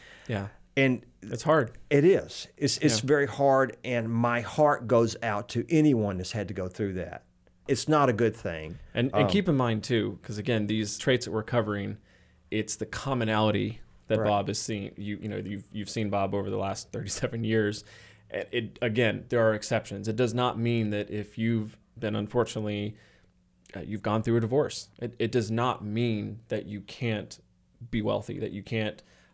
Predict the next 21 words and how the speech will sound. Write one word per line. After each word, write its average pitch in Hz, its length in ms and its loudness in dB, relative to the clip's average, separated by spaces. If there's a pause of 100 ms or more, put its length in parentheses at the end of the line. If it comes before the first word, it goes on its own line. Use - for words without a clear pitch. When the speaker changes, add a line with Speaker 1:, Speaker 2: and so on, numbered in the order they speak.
Speaker 1:
uh, 101 340 -4 (340)
do 120 180 0
things 110 260 -2
in 101 80 -4
a, 104 140 -4
in 104 180 -8
a 104 100 -6
way 107 140 -2
that 104 120 -4
glorifies 107 460 -2
God 107 240 -2
to - 80 -10
build 101 240 -8
wealth. 131 400 2 (400)
It's 113 200 -2
just, 117 400 0 (140)
it's - 320 -6 (120)
a 104 60 0
lot 110 220 2
less 104 220 -4
likely 110 640 0